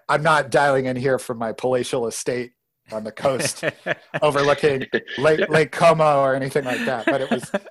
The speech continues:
Speaker 1: was a good time to be there. D-, I, I, I know this is a kind of a, we're gonna be talking about career trajectories. So I should also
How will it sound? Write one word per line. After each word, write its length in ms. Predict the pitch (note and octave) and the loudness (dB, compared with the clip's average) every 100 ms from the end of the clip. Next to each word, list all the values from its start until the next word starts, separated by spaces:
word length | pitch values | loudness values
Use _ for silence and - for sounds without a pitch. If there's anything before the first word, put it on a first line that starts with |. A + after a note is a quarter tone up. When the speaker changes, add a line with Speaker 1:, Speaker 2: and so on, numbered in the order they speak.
| - | -6
Speaker 1:
was 120 | F3 | -2
a 40 | |
good 140 | E3+ E3 | 0 0
time 180 | D3 A#2+ | -2 -2
to 60 | |
be 100 | A#2 | -6
there. 180 | A2 F#2 _ _ _ C3+ | -8 -10 _ _ _ -10
D-, 100 | G#3+ | -4
I, 220 | E3+ D#3+ D#3+ | -2 -4 -4
I, 360 | C#3+ C#3+ C#3+ D#3+ _ _ _ _ _ - | -4 -2 -4 -8 _ _ _ _ _ -8
I 120 | C3+ | -4
know 140 | C#3+ | -2
this 220 | C3 B2 | -2 -4
is 120 | C3 B2 | -8 -6
a 240 | A#2+ A2+ | -6 -8
kind 140 | - B2 | -8 -8
of 80 | A2+ | -6
a, 300 | A2 G#2+ - _ _ _ | -8 -10 -14 _ _ _
we're 140 | A#2+ B2+ | -6 -4
gonna 160 | A2+ | -4
be 100 | A#2 | -6
talking 320 | A2+ A2+ - | -8 -10 -10
about 160 | A2 G#2 | -14 -12
career 220 | - A#2+ | -10 -10
trajectories. 600 | - A#2 A2 - A2+ G#2+ | -10 -10 -10 -10 -14 -8
So 120 | - | -2
I 60 | C3 | -2
should 160 | C3 C3 | 0 0
also 460 | B2+ - A#2+ A2 | 0 -2 -4 -6